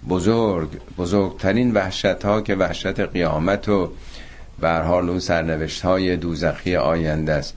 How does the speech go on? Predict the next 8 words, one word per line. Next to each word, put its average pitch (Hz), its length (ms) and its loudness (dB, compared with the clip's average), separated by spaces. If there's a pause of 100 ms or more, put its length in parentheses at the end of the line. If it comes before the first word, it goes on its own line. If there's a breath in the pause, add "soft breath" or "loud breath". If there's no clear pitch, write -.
(440 loud breath)
در 92 160 4
اونجا 110 400 4
غصه 110 400 0
این 135 120 2
حرفا 95 360 2
رو 185 120 0
نخواهند 104 520 2
داشت. 80 360 -2